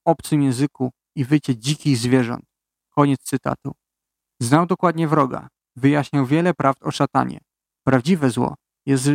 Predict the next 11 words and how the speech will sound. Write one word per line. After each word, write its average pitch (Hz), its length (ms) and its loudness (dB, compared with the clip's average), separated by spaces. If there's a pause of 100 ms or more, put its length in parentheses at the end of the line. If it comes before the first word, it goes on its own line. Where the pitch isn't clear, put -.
rzeczywistością 156 960 0
wciąż 165 260 -2
korumpującą 151 680 0
zarówno 139 400 0
wierzących, 135 520 -2 (460)
jak 135 220 2 (120)
i 156 80 0
niewierzących. 127 720 -2 (840)
Znowu 143 420 2 (480)
cytat. - 320 0 (1600)
„Myślę, 147 400 0